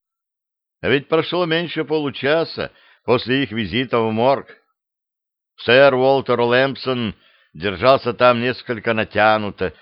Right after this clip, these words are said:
и его кирпично-красное лицо, окаймлённое редкими седыми волосами, было до невероятия бесстрастно.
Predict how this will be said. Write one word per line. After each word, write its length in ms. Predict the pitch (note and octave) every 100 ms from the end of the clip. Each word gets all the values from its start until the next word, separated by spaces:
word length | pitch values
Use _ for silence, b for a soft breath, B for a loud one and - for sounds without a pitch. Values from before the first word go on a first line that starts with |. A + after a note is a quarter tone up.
| b b
и 80 | F#2+
его 180 | A#2+ C3+
кирпично-красное 960 | B2 G#2+ C3+ A#2 A#2+ A#2 B2 A#2+ A2+
лицо, 480 | A2 A2+ - C3 B2+
окаймлённое 920 | G#2+ G2+ G2+ G#2 A2+ A2 G#2+ G2 F#2 _ _ -
редкими 580 | G2+ A2 A#2 G2+ G#2+ G#2+
седыми 360 | - G#2+ A2+
волосами, 600 | A2 G2+ G2 - A#2 A#2 G#2
было 340 | G#2+ G#2 F#2+ _ _ _ -
до 240 | F2 D3
невероятия 800 | D3 D3 C#3 C3+ C3+ B2+ - B2
бесстрастно. 1120 | G#2 G#2 - - A2 A2 A2+ - - C#2 A1